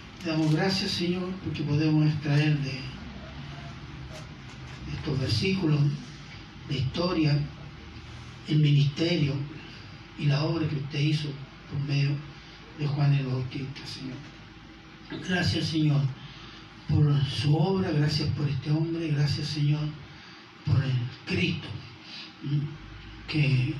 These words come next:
usted nos ha llevado a él, Señor, para que podamos conocerlo, amarlo, seguirlo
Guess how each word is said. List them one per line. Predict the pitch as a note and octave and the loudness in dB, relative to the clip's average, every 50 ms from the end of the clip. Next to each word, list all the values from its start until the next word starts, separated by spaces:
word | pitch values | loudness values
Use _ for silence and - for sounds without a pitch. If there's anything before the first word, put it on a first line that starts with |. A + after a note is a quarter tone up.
| - | -2
usted | E3 D3 - - D#3 D3 | -2 -2 0 2 2 4
nos | C#3 C#3 | 4 4
ha | C#3 C#3 | 4 4
llevado | C#3 C#3 C#3 C#3+ D3 D3 C#3+ C#3+ C#3 | 4 2 4 4 4 4 4 2 2
a | C#3 D3+ | 2 2
él, | E3+ E3+ E3 D#3 D#3 | 2 2 2 0 -2
Señor, | - - C#3+ C#3 D3 C#3+ D3 D3+ D3+ - - - - - - - - - - - - - - - - | -2 -4 -2 0 2 4 4 2 2 -2 -6 -10 -16 -16 -16 -16 -16 -16 -16 -16 -16 -16 -16 -14 -10
para | - D3 C#3+ B2+ | -6 -4 -2 -2
que | B2+ C#3 | -2 0
podamos | - D3 C#3+ D3 C#3+ C#3+ C#3+ C#3+ | 2 4 6 6 8 6 6 4
conocerlo, | - D3 C3+ - - - - D#3+ D3 D3 D3 C#3+ C#3+ | 0 -2 -4 -4 -4 -4 -2 0 2 2 2 2 0
amarlo, | - - D3 D3+ D3+ C#3+ C#3+ C#3+ C#3+ | 0 0 0 2 2 4 4 4 2
seguirlo | C#3+ - D3 C#3+ C#3 D3 D3 C#3+ D3 C#3+ C#3+ | 2 0 -2 0 2 2 2 4 2 2 0